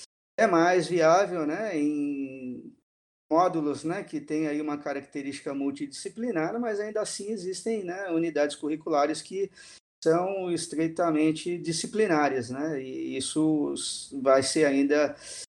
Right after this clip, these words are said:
é, pauta, né, pra muitas discussões e muitos ajustes, né. Eu acho que a avaliação completa, né, de todo esse processo nesses primeiros oito anos que o bict tá rodando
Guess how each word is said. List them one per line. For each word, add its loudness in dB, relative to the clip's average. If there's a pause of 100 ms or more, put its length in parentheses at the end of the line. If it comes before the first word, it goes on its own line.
(180)
é, 6
pauta, 6
né, 0
pra -4
muitas -2
discussões -8
e -6
muitos -4
ajustes, -6
né. -12 (680)
Eu 2
acho -2
que 2
a 8
avaliação 4
completa, 0
né, -4
de -6
todo -4
esse -6
processo -2
nesses -6
primeiros -6
oito -6
anos -4
que -18
o -10
bict -4
tá -2
rodando 0